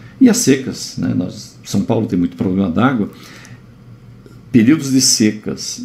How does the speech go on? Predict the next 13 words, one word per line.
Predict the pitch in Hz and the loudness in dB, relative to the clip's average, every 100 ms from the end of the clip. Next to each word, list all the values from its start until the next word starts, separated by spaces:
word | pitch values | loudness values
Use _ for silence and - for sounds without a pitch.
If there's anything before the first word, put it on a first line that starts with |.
| 110 | -6
e | 98 90 | -4 -2
enchentes | 95 - - 101 117 110 92 | -4 -4 0 0 0 -4 -4
vão | 98 101 | -2 -2
se | - | -2
alternar, | 113 107 117 104 107 127 131 - | -6 -2 0 2 2 0 -2 -10
são | - - 110 110 | -16 -4 2 2
eventos | 104 87 85 87 | 2 -2 -10 -12
extremos, | - - 113 151 120 | -10 -4 -2 -2 -6
isso | 127 135 | -8 -10
vai, | 78 78 - - - - | -6 -6 -8 -14 -20 -8
vai | 101 101 | -2 0
aumentar, | 104 107 95 - - - - - | 0 -2 -6 -8 -16 -20 -20 -12
né? | - | -10